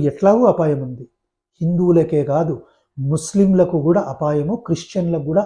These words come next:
అపాయం ఉంది. యోగి ఆదిత్యనాథ్ గారు ఈ డిఎన్ఏ గురించి మాట్లాడుతున్నారన్నమాట. So ఈ వీడియో గురించి మీరేమనుకుంటారో కామెంట్ రూపంలో తప్పనిసరిగా తెలియజేయండి ప్రేక్షకులు. అలాగే ఈ వీడియో కనుక మీకు నచ్చితే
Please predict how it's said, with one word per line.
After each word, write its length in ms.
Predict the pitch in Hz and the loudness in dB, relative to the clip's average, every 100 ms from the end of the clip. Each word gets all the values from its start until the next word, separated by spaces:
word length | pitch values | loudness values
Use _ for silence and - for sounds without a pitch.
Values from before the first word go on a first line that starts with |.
| - | -2
అపాయం 300 | - 151 143 127 | -6 -4 -4 -8
ఉంది. 180 | 120 127 _ _ _ _ _ _ _ | -12 -16 _ _ _ _ _ _ _
యోగి 460 | 127 127 156 160 175 175 143 | -8 -2 0 0 -2 -4 -6
ఆదిత్యనాథ్ 600 | 139 147 - 135 131 - | -6 -8 -8 -8 -10 -10
గారు 240 | 139 135 202 - _ _ _ _ _ - | -10 -8 -10 -12 _ _ _ _ _ -4
ఈ 160 | 196 226 226 185 151 | 2 4 2 0 0
డిఎన్ఏ 440 | 156 151 139 135 123 | -2 -2 -4 -8 -8
గురించి 240 | 123 123 220 151 | -12 -10 -8 -8
మాట్లాడుతున్నారన్నమాట. 960 | 131 127 123 _ 127 120 113 117 117 _ _ _ _ _ _ - | -10 -16 -20 _ -20 -18 -18 -20 -20 _ _ _ _ _ _ -4
So 80 | 165 156 202 | -4 0 2
ఈ 40 | 240 | 4
వీడియో 200 | 220 190 165 | 4 4 4
గురించి 340 | 151 143 - 143 - _ _ | 0 -6 -10 -14 -14 _ _
మీరేమనుకుంటారో 880 | 151 196 202 165 147 143 131 135 135 135 _ _ _ _ - | 0 4 4 2 -4 -8 -10 -10 -10 -12 _ _ _ _ -2
కామెంట్ 300 | 165 180 160 156 | 0 0 -2 -6
రూపంలో 340 | 151 143 185 220 _ _ - | -6 -8 -8 -10 _ _ -12
తప్పనిసరిగా 480 | 147 147 143 135 135 135 | -8 -8 -6 -6 -8 -8
తెలియజేయండి 400 | 139 131 131 123 | -8 -6 -8 -10
ప్రేక్షకులు. 440 | 131 120 120 123 202 - _ _ _ _ | -14 -14 -12 -8 -10 -12 _ _ _ _
అలాగే 340 | 143 147 147 202 - 170 | -6 -4 -2 -4 -2 0
ఈ 40 | 196 | 2
వీడియో 220 | 190 180 156 | 2 2 0
కనుక 160 | 147 143 | -4 -6
మీకు 140 | 135 139 | -8 -10
నచ్చితే 320 | 131 135 202 | -14 -14 -14